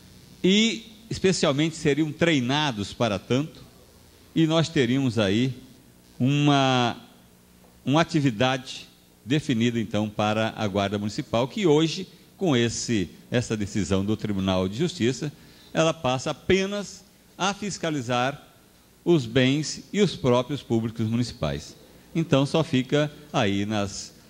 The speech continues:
escolas e nas praças, nas praças públicas, nada mais.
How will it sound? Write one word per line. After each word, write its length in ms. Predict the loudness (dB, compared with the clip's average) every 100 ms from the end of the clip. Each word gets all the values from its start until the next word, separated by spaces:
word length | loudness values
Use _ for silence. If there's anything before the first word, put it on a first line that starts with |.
| -20 -4
escolas 800 | -2 0 0 0 0 -6 -10 -18 -20 _ 0
e 80 |
nas 200 | 2 0
praças, 760 | 0 -2 -2 -4 -10 -12 -16 -20 _ -20 _
nas 200 | -10 -6
praças 340 | -2 -2 -4 -4
públicas, 460 | -2 -2 -2 -2
nada 260 | 0 0 -2
mais. 380 | -4 -6 -10